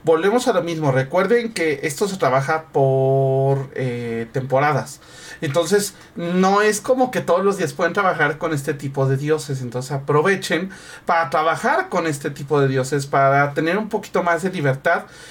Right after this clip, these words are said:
y para poder ahorita pedir toda esta parte de abundancia, ¿no? Si están buscando un nuevo trabajo, es el momento.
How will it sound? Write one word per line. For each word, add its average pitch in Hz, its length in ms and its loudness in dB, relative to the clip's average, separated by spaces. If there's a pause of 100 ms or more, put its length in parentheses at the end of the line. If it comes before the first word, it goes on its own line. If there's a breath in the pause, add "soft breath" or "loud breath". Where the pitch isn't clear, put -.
(120)
y 190 140 -2
para 170 440 0
poder 175 300 4
ahorita 190 400 0
pedir 147 260 -2
toda 170 100 2
esta 143 240 -4
parte 139 240 -2
de 147 60 0
abundancia, 135 540 0
¿no? 151 120 -2
Si 165 120 -8
están 190 240 -2
buscando 196 360 0
un 185 60 0
nuevo 175 220 2
trabajo, 170 440 0
es - 140 -4
el 165 60 -12
momento. 139 560 -2